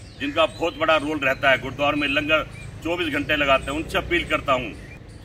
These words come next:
जो हमारे मजदूर भाई हैं, जो हमारे, जिनके पास खाना नहीं है, उनको कम से कम बांटने की तैयारी करें और एक ऐसा माहौल बनाएं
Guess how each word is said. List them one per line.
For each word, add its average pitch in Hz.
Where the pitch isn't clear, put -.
जो 151
हमारे 151
मजदूर 143
भाई 143
हैं, 147
जो 143
हमारे, 143
जिनके 143
पास 143
खाना 165
नहीं 160
है, 147
उनको 165
कम 156
से 160
कम 151
बांटने 147
की 151
तैयारी 139
करें 143
और 135
एक 147
ऐसा 139
माहौल 135
बनाएं 139